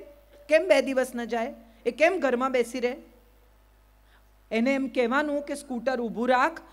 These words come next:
સાયકલ ઊભી રાખ, છોકરાને એમ કહે કે ચાલ મારા પપ્પાને મળવા આવું જ મારી સાથે. ડરવાનું શું? એક છોકરીને કોઈ છેડી જાય, એની સાથે કોઈક અમુક પ્રકારનું ખરાબ વર્તન કરે તો મમ્મી "શ્શ", કોઈને કહેવાનું નહીં.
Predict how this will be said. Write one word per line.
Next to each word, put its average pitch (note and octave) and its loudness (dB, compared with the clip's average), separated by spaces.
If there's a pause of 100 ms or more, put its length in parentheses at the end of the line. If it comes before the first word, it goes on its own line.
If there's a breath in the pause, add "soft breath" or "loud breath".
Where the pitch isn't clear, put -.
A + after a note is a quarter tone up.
(120)
સાયકલ A#3+ -2
ઊભી A#3+ -2
રાખ, C#4 0 (120)
છોકરાને B3 -2
એમ A#3+ -6
કહે C4 -4
કે A3+ -6
ચાલ A#3 -2
મારા G#3 -2
પપ્પાને G#3 -6
મળવા G3+ -6
આવું G3 -6
જ - -14
મારી B3+ -10
સાથે. A#3+ -14 (1300)
ડરવાનું D4 4
શું? D#3 -10 (1080 soft breath)
એક B3+ 0
છોકરીને D4 -2
કોઈ D4 -4
છેડી D#4 -4
જાય, A3+ -4 (220 loud breath)
એની A#3+ -2
સાથે C4 -6
કોઈક C4 -4
અમુક B3 -8
પ્રકારનું A#3+ -6
ખરાબ D#4 2
વર્તન A#3+ -2
કરે A3+ -4
તો B3 -6
મમ્મી A#3+ -6
"શ્શ", - -12 (240 soft breath)
કોઈને C4+ 0
કહેવાનું C4 -4
નહીં. F#3+ -8